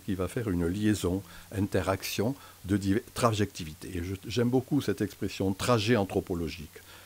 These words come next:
intégrant l'animalité, le poil, la peau, les humeurs, intégrant le sauvage. Et, euh, je, je, j'ai bien compris qu'il n'y aurait pas de discussion, mais s'il y avait eu discussion,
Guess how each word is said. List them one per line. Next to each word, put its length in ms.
intégrant 540
l'animalité, 760
le 160
poil, 420
la 140
peau, 220
les 180
humeurs, 320
intégrant 380
le 120
sauvage. 480
Et, 240
euh, 260
je, 140
je, 120
j'ai 100
bien 180
compris 340
qu'il 100
n'y 80
aurait 140
pas 160
de 40
discussion, 440
mais 80
s'il 160
y 20
avait 100
eu 120
discussion, 580